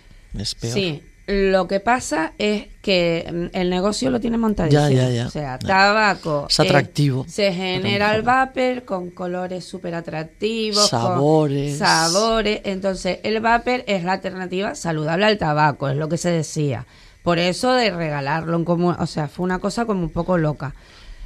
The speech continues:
Speaker 2: Eh, ¿qué pasa? Que ahora sea, el mensaje es el contrario. El vapor es más dañino del tabaco, por lo tanto, voy y, y consumo tabaco, pero es que no, que el mensaje es, los dos son dañinos.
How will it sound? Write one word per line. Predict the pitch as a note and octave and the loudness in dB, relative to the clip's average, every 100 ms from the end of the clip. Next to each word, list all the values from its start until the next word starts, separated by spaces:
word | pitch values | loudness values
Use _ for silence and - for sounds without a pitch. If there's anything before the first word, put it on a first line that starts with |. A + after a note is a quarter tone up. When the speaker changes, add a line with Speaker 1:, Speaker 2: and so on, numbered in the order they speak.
| - - | -8 0
Speaker 2:
Eh, | F#3+ F#3 F3+ | 2 2 2
¿qué | A3+ | 0
pasa? | C4 C4 G3 | 0 0 0
Que | F3+ | 2
ahora | F3+ G3 | 2 2
sea, | A3+ G#3 G#3+ - | 2 4 4 2
el | G#3 G3 | 0 0
mensaje | F#3+ F#3 F#3 G#3+ A3 C4+ - | -2 -4 0 -2 0 -4 -4
es | F#3 F3 D3 | 0 0 0
el | E3 | -4
contrario. | E3 E3+ E3+ G3+ A3+ F3+ C#3+ C#3+ - - - | -2 -2 0 2 2 0 -2 -8 -14 -16 0
El | A3 G#3 | 4 4
vapor | E3 A3+ D4 D#4 B3 | 4 2 2 4 6
es | G#3+ | 4
más | F#3 F3+ | 4 4
dañino | E3 E3 E3 E3 | 4 4 2 2
del | E3 | 0
tabaco, | D#3+ D#3 G#3 E3 | 0 2 0 0
por | D#3+ D3 | -4 -4
lo | C#3+ | -2
tanto, | E3+ G#3 B3+ A#4+ B4+ - _ - | 0 0 2 0 -2 -10 _ 0
voy | F3 E3+ G3 - | 4 6 4 2
y, | F#3 E3+ - | 0 0 0
y | E3+ D#3+ D3+ D3 D3 D3 | 0 2 2 0 0 -2
consumo | C#3 D3+ - D3 C3+ | -2 -4 -2 -4 -4
tabaco, | C3 D#3+ G#3+ B3 | -2 0 2 0
pero | D#3+ C#3+ | -2 -6
es | - | -4
que | D#3 | 0
no, | F3 B3 | 0 2
que | G3+ | 2
el | E3 | 4
mensaje | D#3+ D3+ F3+ F3+ A#3 G#3 | 2 0 0 0 2 2
es, | D#3+ | 2
los | D#3+ C#3+ | -2 -2
dos | E3 D#3+ | -2 -2
son | F#3 | 0
dañinos. | F#3+ G3+ A#3 C#4 G#3+ | 0 2 2 2 0